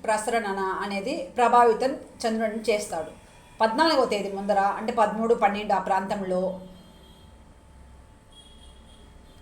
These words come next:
ఒత్తిడి, నిద్ర అంటే వాటిపైన ప్రభావితం ఉండ-, ప్రభావితం ఉండవచ్చండి.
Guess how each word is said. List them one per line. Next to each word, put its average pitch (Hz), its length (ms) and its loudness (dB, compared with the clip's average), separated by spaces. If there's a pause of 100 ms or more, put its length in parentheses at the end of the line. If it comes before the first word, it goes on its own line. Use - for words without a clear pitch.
(520)
ఒత్తిడి, 254 720 2 (140)
నిద్ర 226 360 4 (720)
అంటే 254 140 4
వాటిపైన 254 560 6
ప్రభావితం 226 540 4
ఉండ-, 185 300 -6
ప్రభావితం 220 520 2
ఉండవచ్చండి. 180 540 -4